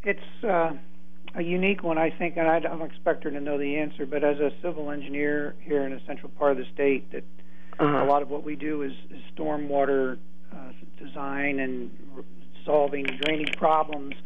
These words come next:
Speaker 2: Mm-hmm.
Speaker 1: Uh, we're always concerned and curious about the status of M S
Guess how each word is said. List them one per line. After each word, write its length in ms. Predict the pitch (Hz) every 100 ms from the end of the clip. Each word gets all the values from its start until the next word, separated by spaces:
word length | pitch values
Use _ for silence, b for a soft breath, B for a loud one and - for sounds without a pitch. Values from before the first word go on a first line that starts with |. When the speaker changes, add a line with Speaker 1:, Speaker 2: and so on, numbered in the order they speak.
| B -
Speaker 2:
Mm-hmm. 360 | 175 190 185 151
Speaker 1:
Uh, 480 | 139 139 135 135 131 147
we're 180 | 165
always 280 | 165 151 151 -
concerned 560 | 151 - 156 156 147 143
and 240 | 139 135 -
curious 340 | 156 151 147 147
about 300 | - 139 139
the 80 | 139
status 300 | 147 143 139 -
of 120 | -
M 200 | 147 147
S 160 | 143